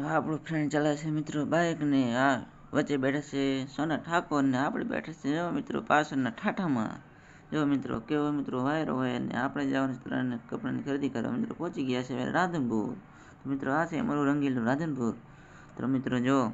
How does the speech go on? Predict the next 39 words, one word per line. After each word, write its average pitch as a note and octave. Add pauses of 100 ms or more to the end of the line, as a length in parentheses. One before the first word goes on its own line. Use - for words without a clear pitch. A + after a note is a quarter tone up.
(840)
તો B2+ (100)
મિત્રો C#3
મસ્તનું B2+ (200)
રંગીલું B2+
રાધનપુર C3+
છે. B2
જો D3 (120)
મિત્રો A#2 (960)
મજા C#3
આવશે C3
મિત્રો A#2+
આ A#2
તો A2
ખરીદી A#2
કરવાની G#2+
તો F#2+ (640)
બહુ B2
મજા. A2+
એટલે G#2
ત્રણે C3+ (460)
એક B2+
પણ C3+
ફ્રેન્ડ C3+
આવે C#3
ને F3+
આપણી C3
સાથે C#3
આવવાનો E3
છે D3 (480)
રાધનપુરની C3
અંદર, C3+
એ, B2+ (160)
એ C3+
પણ C3
આપણે, C3 (1300)
આપણે C3+
વેટિંગ C#3+
કરે D#3
છે F#3